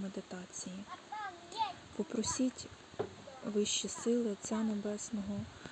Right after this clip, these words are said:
аби вам підсказали, надали, дали мудрості, любові, і людині тій надали мудрості і любові,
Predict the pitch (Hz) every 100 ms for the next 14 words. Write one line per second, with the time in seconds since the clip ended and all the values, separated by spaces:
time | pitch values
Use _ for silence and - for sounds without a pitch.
0 | - - 202 202 208 202 196 202 196 -
1 | - - - - - 208 208 208 135 185
2 | 185 202 208 196 180 196 196 190 196 226
3 | - 196 - - 196 190 101 110 107 185
4 | 214 - - - - - - 202 196 185
5 | 214 233 226 - 196 190 185 185 185 185
6 | 190 - - - 190 190 - 214 233 240